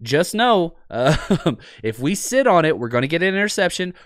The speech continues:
or we're gonna sack your quarterback." We did a lot of both today. But great game by Mosley. He played very, very well.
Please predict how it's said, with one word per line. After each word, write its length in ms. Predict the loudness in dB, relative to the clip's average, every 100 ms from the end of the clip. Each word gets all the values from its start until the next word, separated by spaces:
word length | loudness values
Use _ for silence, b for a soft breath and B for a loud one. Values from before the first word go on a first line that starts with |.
| -4
or 100 | -2
we're 80 | 0
gonna 160 | 0
sack 320 | 2 0 0
your 80 | -6
quarterback." 480 | -2 -2 0 -4 -4
We 120 | -4
did 180 | 2 4
a 60 | 6
lot 240 | 4 2
of 80 | 0
both 180 | -6 -6
today. 300 | -14 -14 -18 B B -8
But 140 | -8
great 400 | -2 2 2 2
game 260 | -2 -2 0
by 200 | -2 0
Mosley. 420 | -2 -4 -4 -4
He 140 | -6
played 320 | 0 0 0
very, 400 | -4 -4 -2 -2
very 280 | -2 -2 -2
well. 440 | -2 -2 -2 -2